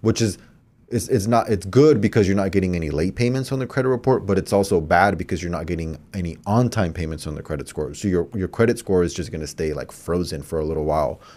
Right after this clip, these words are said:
as long as you're in that plan. As you establish new credit, you will then be able to reestablish a new score, but it is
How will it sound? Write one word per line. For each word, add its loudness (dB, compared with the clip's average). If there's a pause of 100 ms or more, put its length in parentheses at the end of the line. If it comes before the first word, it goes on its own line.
(100)
as -2
long -2
as -4
you're 0
in -4
that -10
plan. -6 (280)
As 2
you 4
establish 2
new 0
credit, 2 (200)
you 0
will 2
then 2
be 2
able 0
to -4
reestablish -2
a -8
new -8
score, 2 (240)
but 4
it 4
is 4